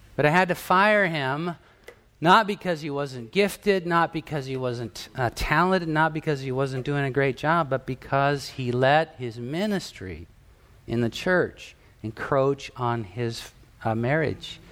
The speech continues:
even after much counsel and my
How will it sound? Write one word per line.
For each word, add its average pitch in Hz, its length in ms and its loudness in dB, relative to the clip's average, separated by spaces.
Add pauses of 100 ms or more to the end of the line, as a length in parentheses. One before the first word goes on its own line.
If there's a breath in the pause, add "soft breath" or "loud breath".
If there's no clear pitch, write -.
(260 loud breath)
even 160 340 2
after 131 600 -2 (260)
much 135 460 0
counsel 139 600 -2
and 110 140 0
my 120 360 2